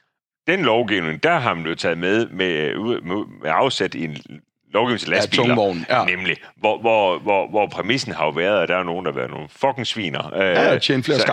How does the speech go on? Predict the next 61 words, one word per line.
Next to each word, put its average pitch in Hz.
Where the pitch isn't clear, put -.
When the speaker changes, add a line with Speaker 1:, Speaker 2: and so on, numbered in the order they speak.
Speaker 2:
skies. 104
Speaker 1:
øh, -
lige 165
præcis. 123
Speaker 2:
Ja. 139
Speaker 1:
Og, 113
og 113
det 110
er 104
slet 131
ikke 120
det, 127
der 95
er 78
afsættet 92
her. 87
Speaker 2:
Mm. 170
Speaker 1:
Øhm, 82
så -
det 101
synes 135
jeg, 73
men, 95
men 92
der, 107
jeg, 101
jeg 120
var 113
engang 104
ved 92
at 87
lave 107
et, 90
et, 69
et 92
afsnit, 87
som -
der 80
blev 78
<laughs> -
for 156
provokerende, 92
så, -
så 113
det 101
udkom 113
faktisk 107
aldrig. 82
Speaker 2:
Nej. 110
Speaker 1:
Øh, 90
der 110
tog 113
jeg 104
ned 107
på 82
Aarhus 82
Havn 80
og 78
blev 80
lukket 82
ind 120